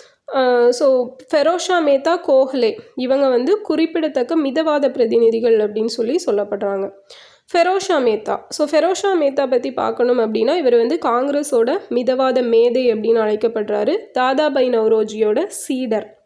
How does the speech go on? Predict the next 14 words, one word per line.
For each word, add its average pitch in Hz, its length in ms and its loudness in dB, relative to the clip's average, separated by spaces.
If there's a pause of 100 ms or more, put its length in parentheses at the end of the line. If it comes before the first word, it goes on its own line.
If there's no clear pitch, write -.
ஓகே, 226 220 -2 (440)
இவங்க 302 440 2
வந்து 311 300 2
லண்டன்ல 269 500 2
தான் 294 160 0
சட்டம் 254 420 -2
பயின்றிருப்பாங்க. 233 680 2 (100)
பம்பாய் 294 480 0
பிரசிடென்சி 277 560 0
அசோசியேஷன் 240 920 -2 (100)
அதை 226 200 0
நிறுவனதுல 269 840 0
இவரும் 247 380 0 (180)
ஒருத்தர். 226 520 0